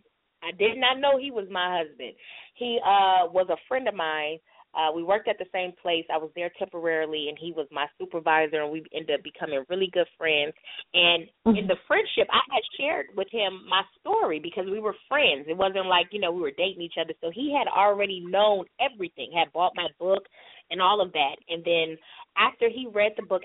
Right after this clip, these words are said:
Speaker 1: after he knew everything that I had done, he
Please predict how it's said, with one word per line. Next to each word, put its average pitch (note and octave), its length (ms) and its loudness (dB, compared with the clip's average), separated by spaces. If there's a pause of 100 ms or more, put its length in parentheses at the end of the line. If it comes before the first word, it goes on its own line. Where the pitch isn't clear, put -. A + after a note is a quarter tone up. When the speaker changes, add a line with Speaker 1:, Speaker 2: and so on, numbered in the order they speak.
Speaker 1:
after A#3+ 320 -2
he G#3+ 260 -10
knew G#3+ 360 -4 (100)
everything C4+ 640 -2
that A3+ 100 -4
I A#3 320 2
had F#3+ 140 -12
done, G#3 180 0
he G#3+ 240 -10